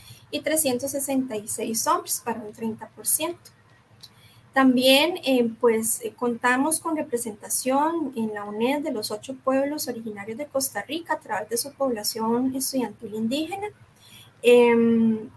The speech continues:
y la mayor representación la encontramos, por ejemplo, en el pueblo, eh, Bribri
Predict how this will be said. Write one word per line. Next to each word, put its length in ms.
y 200
la 120
mayor 300
representación 800
la 60
encontramos, 720
por 180
ejemplo, 600
en 320
el 100
pueblo, 640
eh, 300
Bribri 420